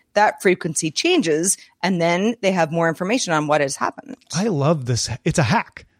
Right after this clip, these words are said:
Speaker 2: It's basically saying we already have this information, right? We just needed to
Speaker 1: Well,
Speaker 2: interpret
Speaker 1: and you
Speaker 2: it.
Speaker 1: don't have to go out to sea
Speaker 2: Yeah.
Speaker 1: to, like, be on top of it and be in a storm or
Speaker 2: <laughs>
Speaker 1: anything. It's just
Speaker 2: Yeah.
Speaker 1: you, you have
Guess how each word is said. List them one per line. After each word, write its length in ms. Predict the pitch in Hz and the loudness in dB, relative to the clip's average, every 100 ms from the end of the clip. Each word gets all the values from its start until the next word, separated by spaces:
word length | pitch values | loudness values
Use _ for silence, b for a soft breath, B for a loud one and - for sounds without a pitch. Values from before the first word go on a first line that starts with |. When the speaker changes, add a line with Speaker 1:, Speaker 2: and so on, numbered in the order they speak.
| _ | _
Speaker 2:
It's 140 | 143 - | -4 0
basically 340 | 185 180 175 | 0 0 -2
saying 240 | - 160 | 2 0
we 140 | 127 139 | 2 2
already 160 | 214 | 4
have 120 | 151 156 | 2 2
this 160 | 135 | 0
information, 680 | 127 120 120 202 - 104 131 - | -2 -2 0 2 0 -4 -8 -6
right? 280 | 120 131 175 | 0 0 0
We 100 | 139 | -2
just 220 | 139 151 | -2 0
needed 300 | 156 156 151 | 0 0 0
to 60 | 151 | 0
Speaker 1:
Well, 40 | 151 | -2
Speaker 2:
interpret 300 | 320 311 277 | 0 2 2
Speaker 1:
and 80 | |
you 60 | 269 | 2
Speaker 2:
it. 40 | |
Speaker 1:
don't 160 | 262 285 | 2 2
have 120 | 285 | 0
to 80 | 285 | 0
go 160 | 254 262 | 0 2
out 280 | 220 233 - | 2 0 0
to 100 | 202 | -2
sea 520 | - 262 233 135 117 | 0 -2 -4 -4 -2
Speaker 2:
Yeah. 140 | 196 | 2
Speaker 1:
to, 80 | 190 | 2
like, 500 | 165 123 - - - _ 139 | 2 -2 -6 -14 -16 _ -4
be 180 | 196 | 0
on 180 | 196 196 | 2 0
top 260 | 190 170 208 | 0 -2 -2
of 160 | 190 | -2
it 300 | 190 196 208 | 2 2 2
and 180 | 180 170 | 0 -4
be 140 | 175 190 | 0 2
in 80 | |
a 40 | 180 | 2
storm 560 | 170 180 185 185 196 | 0 2 2 2 2
or 100 | 185 | 2
Speaker 2:
<laughs> 20 | 165 | 0
Speaker 1:
anything. 400 | 165 165 156 160 | -2 -2 -2 -2
It's 120 | - | -2
just 240 | 131 131 | 0 -2
Speaker 2:
Yeah. 280 | - _ 190 | -6 _ -4
Speaker 1:
you, 80 | 175 | -4
you 260 | - 175 160 | -4 -6 0
have 240 | 180 151 | 0 0